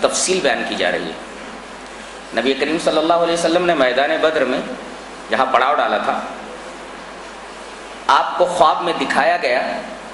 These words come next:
कि मुखालिफ की तादाद, दुश्मन की तादाद बहुत कम है। और आपने जब मुसलमानों से अपने इस ख्वाब को बयान किया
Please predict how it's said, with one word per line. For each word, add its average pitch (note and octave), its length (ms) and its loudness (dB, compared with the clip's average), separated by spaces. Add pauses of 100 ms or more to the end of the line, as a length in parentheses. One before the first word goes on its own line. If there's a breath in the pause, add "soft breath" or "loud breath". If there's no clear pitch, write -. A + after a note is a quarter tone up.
(1600)
कि E3 100 2
मुखालिफ D3 540 2 (100)
की E3+ 100 0
तादाद, A2+ 440 2
दुश्मन F3 380 2
की E3+ 140 -2
तादाद B2+ 540 0
बहुत G#3 320 0
कम A2 200 2
है। G#2+ 180 -4 (1160)
और C3+ 180 4
आपने D#3 540 0
जब C#3+ 140 2
मुसलमानों C3 580 2
से C#3+ 120 4
अपने C3 220 0
इस B2+ 160 -2
ख्वाब D3 260 2
को C3+ 80 4
बयान C#3 340 2
किया A2+ 240 0